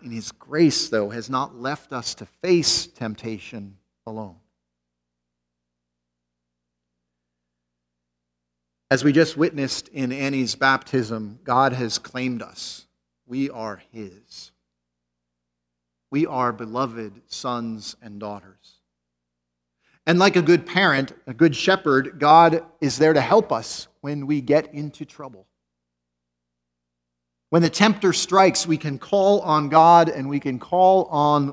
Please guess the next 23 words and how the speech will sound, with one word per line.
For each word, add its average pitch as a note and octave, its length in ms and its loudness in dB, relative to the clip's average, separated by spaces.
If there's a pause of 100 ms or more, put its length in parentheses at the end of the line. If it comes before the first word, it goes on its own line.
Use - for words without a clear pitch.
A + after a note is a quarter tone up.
one C3 200 -6
another. A#2+ 440 -4 (1800)
And D3+ 180 0
just A3+ 340 -2
doing G#3+ 540 0 (100)
that, C3+ 320 -8 (160)
just - 420 -6
asking F3 560 2
a C#3 80 -6
brother E3+ 520 4
or A2+ 240 -6
a G#2 40 -8
sister E3 720 -2 (300)
for C#3 100 -2
help, C3+ 440 -2
for B2+ 180 0
strength, D#3 480 0
for B2 300 -4 (220)
wisdom, B2+ 640 2 (1500)
that F3+ 160 -10
is D3+ 200 -6
often D3+ 440 -8
enough, C#3 480 -4